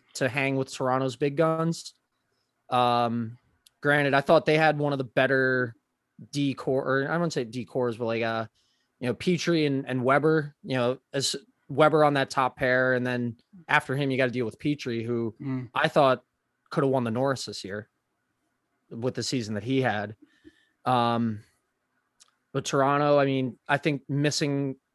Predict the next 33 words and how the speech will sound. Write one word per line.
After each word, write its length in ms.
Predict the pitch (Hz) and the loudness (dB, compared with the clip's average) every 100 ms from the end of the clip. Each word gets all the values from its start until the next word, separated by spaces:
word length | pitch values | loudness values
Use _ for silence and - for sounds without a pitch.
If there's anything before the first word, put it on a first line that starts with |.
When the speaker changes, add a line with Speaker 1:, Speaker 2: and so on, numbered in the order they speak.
| - | -8
Speaker 1:
Tavares 800 | 151 120 123 131 135 131 117 - _ - | 0 2 4 4 2 0 -8 -12 _ -10
might 360 | 123 135 135 - | -2 0 0 -4
hurt 280 | - 135 | -6 -6
them 120 | 143 131 | -4 -2
a 60 | |
little 200 | 123 123 | 0 0
bit. 140 | 131 131 | 2 0
I 40 | |
still 280 | - 156 143 | 0 -2 -2
think 240 | 165 156 | -2 -2
they're 120 | 135 | -2
really 300 | 123 135 139 | 0 0 0
deep 260 | 120 135 131 | -2 -4 -4
up 140 | 127 | -4
the 60 | - | -2
middle. 440 | 117 127 143 143 _ _ _ _ _ 120 | -2 2 2 0 _ _ _ _ _ -8
Speaker 2:
Mm-hmm. 260 | 127 135 | -6 -2
Speaker 1:
Um, 460 | 120 113 113 113 107 _ _ _ _ _ _ _ _ _ _ - | 0 0 -2 -6 -10 _ _ _ _ _ _ _ _ _ _ -8
I 60 | |
think 240 | 123 147 135 | -4 -2 2
they, 300 | 143 139 135 | 2 4 4
uh, 240 | 127 135 160 | 2 0 -2
they 160 | 135 | -4
put 180 | 127 156 | -2 0
in 220 | 143 139 | 2 2
one 100 | 135 | 0
of 60 | 131 | 0
the, 340 | 123 120 113 - | 0 0 -2 -4
the 100 | 120 | -8
kids. 520 | 110 - 131 110 101 | -8 -2 -2 -2 -6
Was 160 | 117 110 | -6 -4
it, 100 | 120 | -2
um, 540 | 117 113 113 110 110 | 0 0 -2 -2 -6